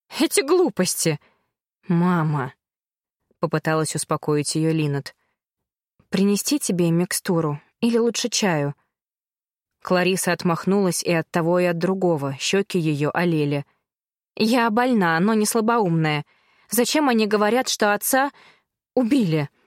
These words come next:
На последнем слове голос ее дрогнул,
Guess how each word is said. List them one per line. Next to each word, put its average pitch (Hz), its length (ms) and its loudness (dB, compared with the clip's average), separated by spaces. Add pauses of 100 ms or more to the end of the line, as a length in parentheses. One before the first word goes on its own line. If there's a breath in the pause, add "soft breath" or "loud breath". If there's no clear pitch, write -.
(1120)
На 180 160 2
последнем 165 520 0
слове 185 360 0
голос 170 440 0
ее 170 160 0
дрогнул, 156 540 -2